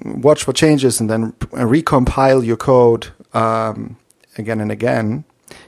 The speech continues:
then it's good to use Watchify, which wraps around Browserify, but introduces caching. 'Cause when you have a lot, really, like, a lot, a lot of code, and your, your,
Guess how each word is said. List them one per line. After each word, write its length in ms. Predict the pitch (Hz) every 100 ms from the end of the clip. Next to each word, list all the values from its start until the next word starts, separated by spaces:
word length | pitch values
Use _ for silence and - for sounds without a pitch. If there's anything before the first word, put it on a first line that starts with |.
| _
then 580 | 107 123 120 120 120 120 -
it's 260 | 117 -
good 220 | - 131 -
to 140 | -
use 340 | 113 117 147 113
Watchify, 680 | 110 143 - 120 110 107
which 180 | 127 113
wraps 380 | 98 120 156 -
around 420 | 123 107 101 101
Browserify, 880 | 104 127 113 101 95 - 101 95 151 _ _ _ - - _ - 123
but 340 | 127 120 - - -
introduces 680 | 143 143 120 139 135 117 -
caching. 680 | - 131 120 - 87 - - -
'Cause 260 | 139 127
when 180 | 135 160
you 60 | 180
have 180 | 175 143
a 60 |
lot, 400 | 135 156 185 185 - _ _ _ -
really, 420 | 123 160 156 135
like, 220 | 120 107
a 60 | 104
lot, 760 | 101 117 139 143 147 147 147 -
a 40 | 107
lot 280 | 110 120
of 140 | 131 -
code, 460 | 151 151 160 165 - _ - - - - _ _ -
and 960 | 117 110 113 110 107 107 107 107 104 -
your, 420 | 110 117 113 110
your, 320 | 120 120 113